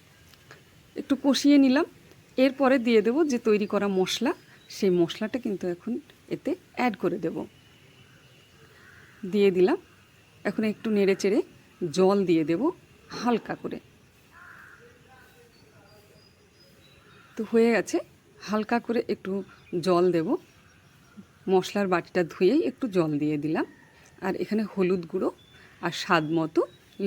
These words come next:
লবণ এখানে কিন্তু দিয়ে দিলাম। এরপরে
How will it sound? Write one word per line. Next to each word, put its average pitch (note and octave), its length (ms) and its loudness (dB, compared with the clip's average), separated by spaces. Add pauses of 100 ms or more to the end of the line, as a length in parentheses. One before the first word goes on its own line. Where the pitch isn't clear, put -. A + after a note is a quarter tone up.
লবণ F3 340 0 (460)
এখানে E3+ 280 -2
কিন্তু E3+ 260 -4 (100)
দিয়ে F3 200 4
দিলাম। - 280 -6 (2500)
এরপরে A#3+ 400 4